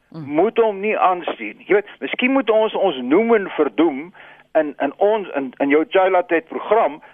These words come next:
Speaker 2: verander na iets soos ruik en reageer.
Speaker 1: <laughs>
Speaker 2: Ruik die boodskap as jy kom, vra vir jouself, "Moet ek hierdie ding aanstuur en deel wees van 'n poging, of moet ek reageer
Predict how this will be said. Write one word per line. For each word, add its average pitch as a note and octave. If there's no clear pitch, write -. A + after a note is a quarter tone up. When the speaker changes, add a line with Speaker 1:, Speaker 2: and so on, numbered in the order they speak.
Speaker 2:
verander G#3
na F3+
iets F3
soos F3
ruik E3+
en F#3
reageer. D#3+
Speaker 1:
<laughs> C4
Speaker 2:
Ruik B3+
die B3+
boodskap E3
as D3+
jy C#3
kom, D3+
vra B3+
vir C#4
jouself, D3
"Moet F3+
ek D#4
hierdie B3+
ding A3
aanstuur F3+
en D3+
deel G#3
wees F#3
van E3
'n D3
poging, F#3+
of -
moet G#3+
ek B3
reageer E3+